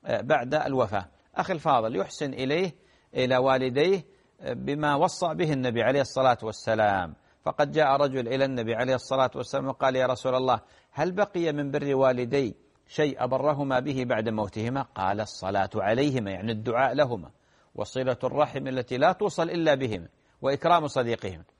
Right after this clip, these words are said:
عندك الدعاء، عندك صلة الرحم، يعني مثلًا وا-، والدك، عمك وعمتك، أمك، خالتك وخالك، أجدادك أيضًا، "وإكرام صديقهما"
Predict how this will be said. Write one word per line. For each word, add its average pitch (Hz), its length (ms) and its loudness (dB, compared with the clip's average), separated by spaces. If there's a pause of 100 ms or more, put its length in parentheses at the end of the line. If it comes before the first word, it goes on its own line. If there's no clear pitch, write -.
(300)
عندك 135 280 -2
الدعاء، 143 460 2 (800)
عندك 131 760 0
صلة 143 380 0
الرحم، 143 480 2 (460)
يعني 117 340 -4
مثلًا 127 440 0
وا-، 131 180 4
والدك، 127 500 2
عمك 165 520 -2
وعمتك، 147 600 0 (920)
أمك، 160 580 -2
خالتك 147 540 2
وخالك، 131 580 2 (1800)
أجدادك 131 600 0
أيضًا، 107 360 0 (680)
"وإكرام 160 600 0
صديقهما" 160 720 0